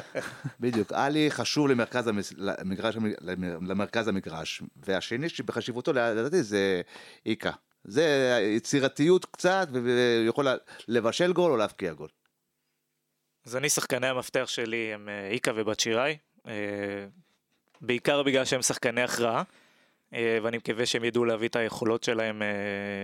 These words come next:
Speaker 2: כמו שצריך למשחק הזה. אה, וכמובן שאלי, אה,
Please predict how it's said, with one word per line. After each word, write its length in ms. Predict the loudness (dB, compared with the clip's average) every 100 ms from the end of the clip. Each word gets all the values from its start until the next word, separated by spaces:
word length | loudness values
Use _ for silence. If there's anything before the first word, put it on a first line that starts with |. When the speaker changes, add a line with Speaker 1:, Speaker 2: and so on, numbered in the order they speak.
| -8 -6
Speaker 2:
כמו 120 | -6
שצריך 340 | -4 -6 -4
למשחק 380 | -4 -4 -4 -2
הזה. 200 | -2 -2 -4 _ _ _ _ _ _ -14
אה, 440 | -10 -6 -4 -4 -4
וכמובן 500 | -4 -4 -2 -4 -4
שאלי, 460 | -2 0 0 0 0
אה, 280 | -2 -4